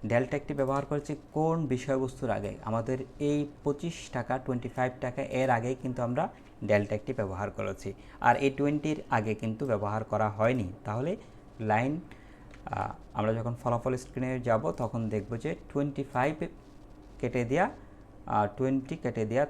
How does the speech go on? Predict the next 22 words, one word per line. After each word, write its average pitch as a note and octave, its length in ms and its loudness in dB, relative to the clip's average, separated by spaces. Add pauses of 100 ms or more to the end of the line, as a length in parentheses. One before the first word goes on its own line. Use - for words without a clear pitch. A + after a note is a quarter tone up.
থাকবে G#2+ 280 2
না। G2+ 120 -2 (380)
তো - 120 -8
এখানে B2 240 0 (600)
মূলত A#2 300 0 (1300)
একটু - 220 -10
ভুল A#2+ 220 2
হয়েছে, A#2+ 340 0 (1000)
আমরা G#2 180 4 (760)
চলে B2 220 6
যাচ্ছি A2 260 2
আবার C#3 220 4
এই A2+ 100 0
জায়গায়। C#3 240 6 (440)
এখানে C3+ 200 2 (120)
ডেল B2 240 8
আমরা C3 140 2 (100)
ক্লোজ D#3 240 6 (100)
করে G#2+ 200 2
নিই F#2+ 180 -2
এই F2+ 80 -6
জায়গায় G2 240 -4